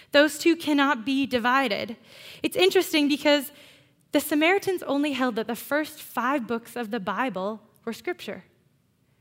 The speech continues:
So when he, Jesus says, "You worship what you don't know,"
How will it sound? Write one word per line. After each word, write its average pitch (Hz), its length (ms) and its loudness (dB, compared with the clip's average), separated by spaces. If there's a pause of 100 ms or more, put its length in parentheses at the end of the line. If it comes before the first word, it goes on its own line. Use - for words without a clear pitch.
(100)
So 302 180 -2
when 302 120 0
he, 320 80 0
Jesus 320 420 -2
says, 262 240 0
"You 294 160 0
worship 277 400 -4
what 240 140 -4
you 226 160 -4
don't 233 360 -4
know," 226 440 -6